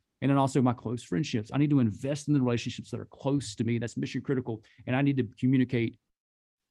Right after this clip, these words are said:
the truth that God has called me to communicate. That's mission critical. Strategic is how I choose to do that. If I do it on social media, that's great. If I do it in a podcast, that's great. That's, that might be something that's strategic in how I'm living out my mission,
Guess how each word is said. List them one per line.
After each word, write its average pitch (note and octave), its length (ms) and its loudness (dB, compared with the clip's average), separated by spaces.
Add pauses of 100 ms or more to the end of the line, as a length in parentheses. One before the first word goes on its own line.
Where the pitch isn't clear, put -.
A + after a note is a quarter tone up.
the B2 120 2
truth C#3+ 260 4
that C3 80 2
God A#2 220 2
has G2+ 100 -4
called G#2+ 220 0
me G2 80 -2
to G2 40 -4
communicate. F#2 460 -6
That's E3 160 2
mission F#3 260 10
critical. F3 400 4
Strategic F3+ 540 0
is B2+ 80 -6
how D#3+ 220 -4
I - 20 -4
choose D#3 240 -4
to D#3 80 -10
do F3+ 180 2
that. C3+ 160 4
If - 80 -6
I C3 40 2
do D3+ 120 2
it E3 80 2
on D#3 60 -2
social D#3+ 320 -2
media, F3 220 2
that's - 220 -4
great. F3 220 0
If A#2 60 -10
I - 40 -4
do D3+ 120 2
it D3+ 40 2
in C#3+ 40 -4
a C3 40 -8
podcast, E3 580 -4 (280)
that's D#3 200 -2
great. D#3+ 240 0
That's, D3 160 -2
that D3 120 -2
might D#3 140 -4
be D#3+ 80 0
something D#3 260 -4
that's C#3+ 160 -6
strategic D#3 520 -2
in C#3+ 80 0
how C3 300 -4
I'm C#3+ 120 0
living C#3+ 220 0
out C3+ 100 0
my C#3 100 -2
mission, D3+ 440 0